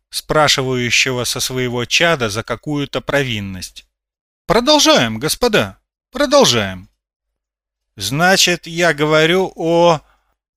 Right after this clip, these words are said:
Какое-то время Желчный собирался с мыслями. О...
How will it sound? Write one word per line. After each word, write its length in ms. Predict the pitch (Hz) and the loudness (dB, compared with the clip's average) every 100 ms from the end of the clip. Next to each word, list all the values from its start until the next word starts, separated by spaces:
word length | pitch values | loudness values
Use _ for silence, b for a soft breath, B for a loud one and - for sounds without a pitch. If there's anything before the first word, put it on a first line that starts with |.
| - | -4
Какое-то 600 | 139 - 151 131 117 117 | -2 2 4 4 2 -2
время 360 | 127 165 170 151 | 0 0 0 -2
Желчный 560 | 110 139 151 - 151 | -2 -2 -2 -4 -4
собирался 640 | 139 120 107 110 123 113 117 | -6 -4 -2 0 0 -2 -6
с 100 | - | -6
мыслями. 560 | 117 - 101 95 90 _ _ _ _ _ _ | -6 -6 -10 -10 -14 _ _ _ _ _ _
О... 500 | - 160 170 170 160 | -4 2 4 6 4